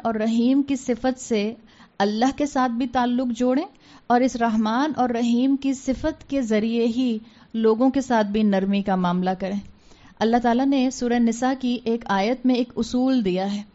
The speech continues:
اگر وہ اصول ہم اپنی زندگیوں میں شامل کر لیں تو انشاءاللہ ہم اپنی زندگیوں میں زیادہ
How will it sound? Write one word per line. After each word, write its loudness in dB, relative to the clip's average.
اگر 2
وہ -2
اصول -2
ہم 4
اپنی 2
زندگیوں 2
میں 2
شامل 0
کر -4
لیں 0
تو -4
انشاءاللہ 2
ہم 0
اپنی 0
زندگیوں 0
میں 2
زیادہ 0